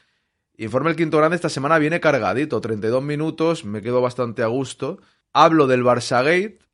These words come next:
Al final del programa... Pero antes analicé lo del mundialito o mundialazo. Ya sabéis que si lo gana el Real Madrid es mundialito, si lo gana el Barcelona es mundialazo.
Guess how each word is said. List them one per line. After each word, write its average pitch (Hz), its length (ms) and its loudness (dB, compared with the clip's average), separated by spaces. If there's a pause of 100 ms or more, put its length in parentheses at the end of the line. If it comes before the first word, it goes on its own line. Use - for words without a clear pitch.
Al 123 180 0
final 151 360 -2
del 160 160 0
programa... 175 560 0 (380)
Pero 123 320 4
antes 151 580 2
analicé 117 380 -2
lo 135 80 -2
del 127 160 0
mundialito 117 720 -2
o 117 200 -2
mundialazo. 113 800 0
Ya 107 160 -4
sabéis 107 320 -4
que 117 80 -8
si 107 100 -8
lo 101 100 -4
gana 104 180 -4
el 104 80 -4
Real 104 280 -2
Madrid 104 400 -4
es 101 140 -8
mundialito, 107 680 -6 (440)
si - 200 -10
lo 101 100 -4
gana 110 140 -2
el 107 80 -2
Barcelona 110 760 -4
es 110 220 -8
mundialazo. 110 840 -4